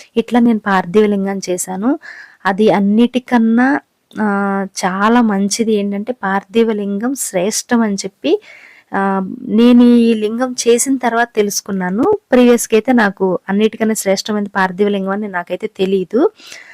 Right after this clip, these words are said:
So, పార్థివ లింగం అంత శ్రేష్టం అంటండి. అభిషేకానికి కావాల్సినవి ఇలా రెడీ చేసి పెట్టుకున్నాను. పంచామృతము, చందనము, పసుపు, కుంకుమ, ఇట్లా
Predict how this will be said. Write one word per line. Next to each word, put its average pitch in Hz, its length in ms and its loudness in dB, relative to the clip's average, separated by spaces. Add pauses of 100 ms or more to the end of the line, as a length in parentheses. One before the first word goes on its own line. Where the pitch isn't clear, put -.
(280)
So, - 160 -4
పార్థివ 196 460 0
లింగం 214 240 0
అంత 196 260 -4
శ్రేష్టం 190 440 -2
అంటండి. 190 560 -4 (500)
అభిషేకానికి 240 640 0
కావాల్సినవి 208 540 2
ఇలా 233 200 4
రెడీ 190 260 0 (100)
చేసి - 200 -4
పెట్టుకున్నాను. 185 500 -6
పంచామృతము, 190 960 -4
చందనము, 180 600 -4
పసుపు, - 360 -10
కుంకుమ, 185 360 -6
ఇట్లా 185 280 -6